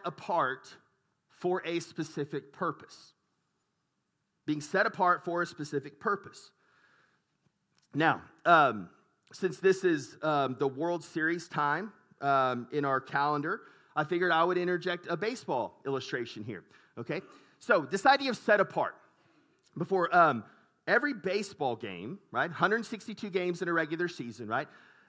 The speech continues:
there are some baseballs that are set aside to be used for game balls. Anywhere between a hundred and fifty and two hundred balls are set aside for every game.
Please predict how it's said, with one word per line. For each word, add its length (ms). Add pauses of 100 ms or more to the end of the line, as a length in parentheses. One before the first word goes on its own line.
(140)
there 160
are 80
some 260
baseballs 840 (220)
that 140
are 80
set 340
aside 720
to 80
be 100
used 340
for 120
game 300
balls. 420 (440)
Anywhere 260
between 260
a 20
hundred 300
and 100
fifty 380
and 100
two 160
hundred 240
balls 340
are 60
set 180
aside 320
for 200
every 260
game. 300